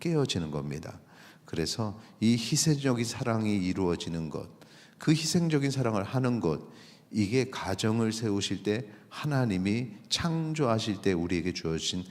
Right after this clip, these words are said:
사명이라는 거. 이거 얘기하면 분명히 집에 가서 "오늘 설교 들었지?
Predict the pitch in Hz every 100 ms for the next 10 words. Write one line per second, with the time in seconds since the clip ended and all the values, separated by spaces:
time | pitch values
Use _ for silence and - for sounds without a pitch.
0 | - - - 120 104 107 101 90 85 78
1 | 78 76 - - - - - - - _
2 | - _ _ - - _ _ - - -
3 | - - - - - - - - 110 104
4 | 120 92 95 92 98 - 110 127 123 123
5 | 113 107 - - - - 101 95 85 85
6 | - 80 - - 101 104 110 107 107 101
7 | 90 - - 76